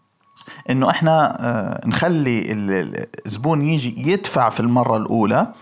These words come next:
وبالتالي بتولد عنده إنه يصير ديفولت، آه، بيدفع في كل شهر. فبنضلنا ن-، آه، آه، ن-، ناخد منه مونثلي، وقد لا يكون يستخدم الخدمات هذه. يعني،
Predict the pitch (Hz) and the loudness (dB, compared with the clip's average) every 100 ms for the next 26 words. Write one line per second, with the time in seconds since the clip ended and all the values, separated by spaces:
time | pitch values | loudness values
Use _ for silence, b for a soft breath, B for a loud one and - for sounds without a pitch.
0 | B B - 113 120 180 185 156 120 160 | B B -6 -4 0 0 2 0 2 2
1 | 170 151 113 143 143 131 123 113 117 117 | 4 2 2 4 2 2 0 0 2 4
2 | 110 - 151 151 120 120 120 185 175 - | 4 2 4 2 0 -2 0 0 0 -2
3 | - b b b b b _ 113 101 101 | -10 b b b b b _ -4 -2 -2
4 | 98 92 117 123 - 113 110 117 113 175 | -4 -4 -4 -4 0 -2 0 -2 2 2
5 | 170 - 117 92 - - b b b b | 2 2 0 -2 -8 -18 b b b b
6 | b _ - - - - 113 117 123 156 | b _ -20 -18 -18 -2 0 0 2 2
7 | 151 147 135 123 117 - 113 - 104 101 | 2 2 2 0 -4 -4 -8 -6 -10 -10
8 | 107 101 - - 113 110 - 123 - 139 | -10 -12 -12 -4 -2 -2 0 2 2 0
9 | 127 143 127 120 113 101 - 220 214 202 | 0 2 4 2 2 -2 0 -2 0 2
10 | 208 202 196 233 202 165 - - 190 147 | 4 4 2 2 4 2 0 0 2 0
11 | - 131 147 165 160 160 120 87 90 101 | 0 2 2 2 2 2 0 -4 -2 -4